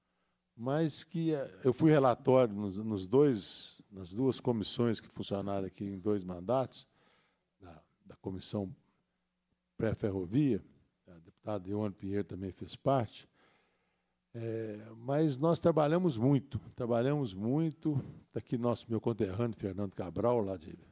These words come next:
Coim-, Coimbra, né, de Viçosa, Coimbra mesmo, né? Nossa região lá, Fernando, Viçosa, Coimbra, Cajuri, nós temos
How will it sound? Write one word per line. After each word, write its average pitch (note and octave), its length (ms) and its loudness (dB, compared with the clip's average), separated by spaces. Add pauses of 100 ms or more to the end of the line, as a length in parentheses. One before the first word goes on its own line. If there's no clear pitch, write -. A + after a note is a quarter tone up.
(280)
Coim-, A#2 280 -8
Coimbra, C#3+ 420 0
né, C#3 80 0
de B2 100 -12
Viçosa, D#3 420 2
Coimbra C3+ 440 0
mesmo, A2 260 -6
né? A#2+ 60 -12 (400)
Nossa B2+ 180 0
região C#3 440 6
lá, D3+ 180 6
Fernando, G#2 400 -2
Viçosa, B2 580 4
Coimbra, A2+ 560 -4
Cajuri, G2+ 520 -4
nós G#2 200 -8
temos A2 220 -12